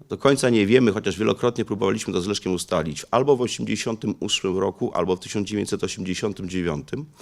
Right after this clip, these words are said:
w sali katech-, katechetycznej, e, przy kościele, mm, Wszystkich Świętych na Placu Grzybowskim.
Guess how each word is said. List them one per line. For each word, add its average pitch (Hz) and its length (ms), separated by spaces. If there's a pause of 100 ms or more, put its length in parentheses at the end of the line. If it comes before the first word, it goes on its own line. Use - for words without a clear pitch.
(480)
w - 80
sali 190 240
katech-, 143 460
katechetycznej, 120 840 (440)
e, 98 220
przy - 240
kościele, 107 640 (300)
mm, 85 500
Wszystkich - 360
Świętych 104 340
na 92 100
Placu 92 280
Grzybowskim. 67 580